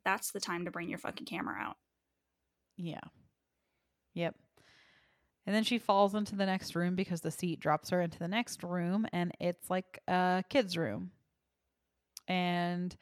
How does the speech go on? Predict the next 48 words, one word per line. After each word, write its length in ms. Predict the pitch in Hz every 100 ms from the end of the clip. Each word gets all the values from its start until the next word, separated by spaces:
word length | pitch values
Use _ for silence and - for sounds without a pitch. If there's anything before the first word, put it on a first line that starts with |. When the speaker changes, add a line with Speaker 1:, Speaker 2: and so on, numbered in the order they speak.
| - - _
Speaker 2:
it 120 | 208
contains 420 | 208 196 202 190 190
a 60 |
diary 640 | 175 170 170 180 190 208 214
from, 760 | - 180 175 175 170 170 170 -
it, 180 | 175 - 180
the 180 | 190
blocks 480 | 180 196 220 247 -
say 140 | - 214
Sonia, 500 | - 180 175 185 185
and 160 | 170 175
there's 240 | 170 165
a 100 | -
diary 680 | 175 214 277 226 170 165 170 - - - _
from 200 | 196 180
a 80 | 175
little 180 | 170 170
girl 180 | 170
named 240 | 165 165 165
Sonia, 640 | - 160 160 160 165 214 - - - _ _ -
and 680 | 185 180 180 180 175 180
she's 160 | - 196
talking 220 | 202 208
about 160 | 202 190
a 60 |
fun 200 | 190 180
day 120 | 180 180
she 160 | -
had 200 | 175 170
with 120 | 170
her 120 | 185 185
mother. 500 | 196 208 170 - 196 - _ _ _ _
And 500 | 185 190 185 185 185 -
it 200 | 214 233
says 260 | - 269 269
this 200 | 247 -
quote 580 | - - 220 208 175 180
that 120 | 175
Zoe 260 | 185 185
had 180 | 190 175
said 180 | - 180
earlier 640 | - 175 170 170 165 165 -
when 220 | 175 180
she 100 | 190
was 100 | 175
talking 280 | - 180 180
to 120 | 175
her 120 | 175